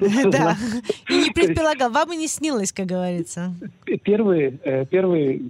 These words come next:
Speaker 2: я думаю, двадцать съемочных дней, э, когда Раиса Борисовна смотрела в мою сторону вообще, я говорю: «Раиса Борисовна, меня здесь нет».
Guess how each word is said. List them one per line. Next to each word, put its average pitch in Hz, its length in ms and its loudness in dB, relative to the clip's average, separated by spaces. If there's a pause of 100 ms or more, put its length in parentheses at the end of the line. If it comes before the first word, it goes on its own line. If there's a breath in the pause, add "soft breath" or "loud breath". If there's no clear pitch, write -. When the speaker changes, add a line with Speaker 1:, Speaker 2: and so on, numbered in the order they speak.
Speaker 2:
я 139 100 -2
думаю, 135 300 0
двадцать 147 480 -2
съемочных 139 520 -2
дней, 190 340 -2 (340)
э, 127 40 -10 (920)
когда 147 160 -4
Раиса 156 180 0
Борисовна 160 340 -2
смотрела 165 500 0
в 131 60 -2
мою 139 180 0
сторону 120 440 -2
вообще, 117 400 -4 (340)
я 147 80 2
говорю: 143 420 2
«Раиса 147 240 -8
Борисовна, 160 400 -2 (220)
меня 139 420 0 (140)
здесь 135 340 -4 (160)
нет». 127 220 -2